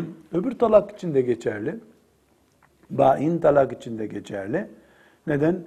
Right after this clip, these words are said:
E, bain talakla da hiç olmasın nikah olarak yeniden bir araya gelme imkanları var.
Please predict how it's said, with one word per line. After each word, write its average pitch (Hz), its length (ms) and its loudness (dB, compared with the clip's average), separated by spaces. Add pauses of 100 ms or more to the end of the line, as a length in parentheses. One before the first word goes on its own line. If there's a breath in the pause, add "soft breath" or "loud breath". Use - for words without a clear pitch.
(540 loud breath)
E, 170 160 0
bain 214 360 6
talakla 151 520 -2
da 180 60 0
hiç 196 220 -2
olmasın 170 520 -2 (380 loud breath)
nikah 175 360 4
olarak 156 520 0 (160)
yeniden 160 480 0
bir 151 60 0
araya 147 280 4
gelme 139 400 -2
imkanları 123 600 -4
var. 202 180 2